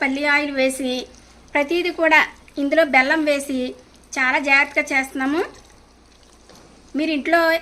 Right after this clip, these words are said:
ఏ విధంగా ప్రిపేర్ చేసుకుంటారో సేమ్ అదే విధంగా ఉంటుందన్నమాట. ఓకే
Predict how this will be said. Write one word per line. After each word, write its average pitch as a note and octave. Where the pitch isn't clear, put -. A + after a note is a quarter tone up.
ఏ C4+
విధంగా D#4
ప్రిపేర్ C#4+
చేసుకుంటారో C#4+
సేమ్ D4+
అదే C#4
విధంగా C4+
ఉంటుందన్నమాట. A3+
ఓకే C#4